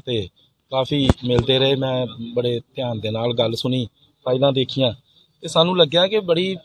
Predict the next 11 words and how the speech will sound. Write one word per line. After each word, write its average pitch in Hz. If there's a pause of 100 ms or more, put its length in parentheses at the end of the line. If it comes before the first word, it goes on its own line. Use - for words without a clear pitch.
(140)
ਜੈਨੂਅਨ 151
ਡਿਮਾਂਡ 127
ਆ, 120
ਇਹ 180 (140)
ਮਤਲਬ 127
ਹਰ 123
ਹੀਲੇ 123
ਪੂਰੀ 131
ਹੋਣੀ 131
ਚਾਹੀਦੀ 101
ਹੈ। -